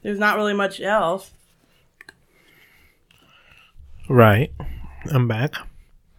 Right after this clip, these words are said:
Speaker 1: There's not, like, any, like, viable options. She's the one that's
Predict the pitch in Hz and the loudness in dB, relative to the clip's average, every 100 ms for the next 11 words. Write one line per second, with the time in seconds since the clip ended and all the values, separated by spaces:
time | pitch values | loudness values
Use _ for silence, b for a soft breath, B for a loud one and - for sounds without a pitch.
0 | - _ _ _ _ _ _ _ _ _ | -20 _ _ _ _ _ _ _ _ _
1 | 240 240 269 240 240 240 233 214 185 190 | -10 -6 -4 -2 -4 -2 -2 0 0 2
2 | 202 202 196 196 285 269 151 139 - - | 4 4 4 4 2 -4 -12 -14 -18 -20
3 | B B B B B B _ _ _ _ | B B B B B B _ _ _ _
4 | _ _ - - - 214 214 220 214 190 | _ _ -20 -20 -20 -16 -10 -6 -4 -6